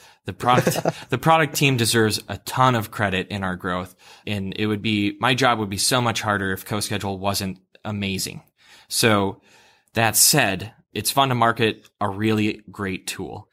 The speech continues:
Speaker 1: And the way that we have marketed it is through this,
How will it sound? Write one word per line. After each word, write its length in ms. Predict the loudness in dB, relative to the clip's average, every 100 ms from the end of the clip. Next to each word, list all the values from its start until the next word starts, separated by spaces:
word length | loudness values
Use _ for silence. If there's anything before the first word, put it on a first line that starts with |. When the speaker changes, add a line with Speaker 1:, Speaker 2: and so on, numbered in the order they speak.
| _ _ _
Speaker 1:
And 400 | 0 2 0 -2 -6
the 140 | -4
way 180 | 2 2
that 200 | 2 2
we 100 | 2
have 160 | 2 2
marketed 480 | 2 2 0 -4
it 280 | -4 -8 -12 _ _ _
is 240 | -2 0 0
through 180 | 0
this, 280 | 0 0 -4